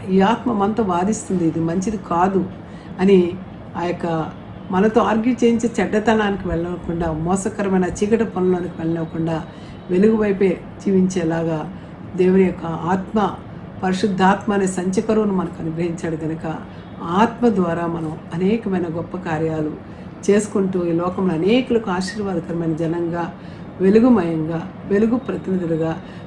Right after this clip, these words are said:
ఆ జీవపు వెలుగైన యేసు యొక్క బిడ్డలుగా ఈ లోకంలో మనం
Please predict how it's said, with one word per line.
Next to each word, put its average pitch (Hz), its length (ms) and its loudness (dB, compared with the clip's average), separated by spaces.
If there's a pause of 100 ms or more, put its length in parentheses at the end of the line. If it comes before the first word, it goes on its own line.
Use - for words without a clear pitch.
(140)
ఆ - 120 0
జీవపు 240 440 6
వెలుగైన 190 320 4
యేసు 175 480 4
యొక్క 190 260 -4
బిడ్డలుగా 170 540 0
ఈ 165 80 0
లోకంలో 160 420 -4
మనం 160 280 -4